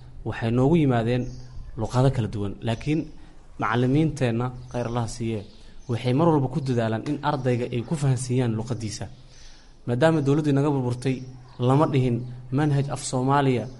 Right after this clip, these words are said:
een, ma isticmaali karno, ama aqoon-yahanadii way kala firdhoobeen, qaar way iska geeriyoodeen.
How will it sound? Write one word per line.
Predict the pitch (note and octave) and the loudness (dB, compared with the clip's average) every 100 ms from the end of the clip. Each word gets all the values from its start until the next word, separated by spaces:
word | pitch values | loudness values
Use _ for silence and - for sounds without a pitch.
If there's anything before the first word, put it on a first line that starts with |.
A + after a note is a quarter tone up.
| - - - | -18 -20 -6
een, | A#2 A2+ A2+ A2+ | -2 0 0 2
ma | C#3 | 2
isticmaali | E3 - A2+ C3 C3 | 2 0 -2 0 0
karno, | A#2+ A#2 A#2+ A#2+ - - - | -2 -4 -4 -6 -8 -20 -4
ama | B2 B2+ | 0 2
aqoon-yahanadii | B2 B2 B2 C3 C#3 C3 | 2 4 6 6 4 2
way | A#2+ B2 | 2 0
kala | B2 A#2 | 0 -4
firdhoobeen, | - A2+ A#2 A#2 B2+ A#2+ | -4 -4 -2 -2 -4 -4
qaar | A#2 A2+ | -2 0
way | A2+ | 0
iska | A#2 - | -2 -4
geeriyoodeen. | A#2+ A#2+ A#2+ A2+ A#2 | -2 0 0 -2 -2